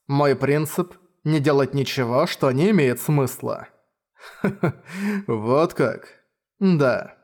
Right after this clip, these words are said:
Ну, раз вы настаиваете, то всё хорошо. Пока что. Тогда могу ли я?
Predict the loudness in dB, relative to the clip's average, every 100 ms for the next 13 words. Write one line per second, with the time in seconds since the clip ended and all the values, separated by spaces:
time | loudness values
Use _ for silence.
0 | _ _ _ _ -8 -2 2 2 2 0
1 | 0 0 0 2 4 4 4 4 2 0
2 | -2 2 2 2 0 2 2 0 -2 -6
3 | -8 -8 -16 _ _ _ _ -4 -2 0
4 | -4 -4 -10 -12 -14 -18 _ _ _ _
5 | _ _ -2 0 2 2 2 2 2 2
6 | 2 0 -6 -14